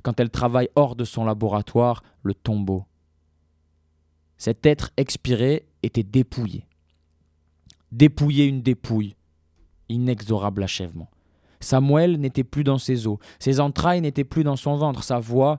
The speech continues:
n'était plus dans son gosier. Un cadavre est une poche que la mort retourne et vide.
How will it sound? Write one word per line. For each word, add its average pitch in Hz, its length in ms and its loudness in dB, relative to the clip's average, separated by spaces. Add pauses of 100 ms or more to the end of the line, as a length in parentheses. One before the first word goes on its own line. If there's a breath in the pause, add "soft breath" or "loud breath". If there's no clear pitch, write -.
(300 soft breath)
n'était 110 240 -2
plus 131 200 -2
dans 123 120 0
son 113 180 -2
gosier. 113 460 0 (320 soft breath)
Un 101 80 -4
cadavre 113 460 -2
est 98 100 -8
une 104 160 -2
poche 139 400 0
que - 80 -6
la 98 140 -2
mort 120 400 -2
retourne 110 640 -2 (140)
et 98 100 -6
vide. 107 420 -6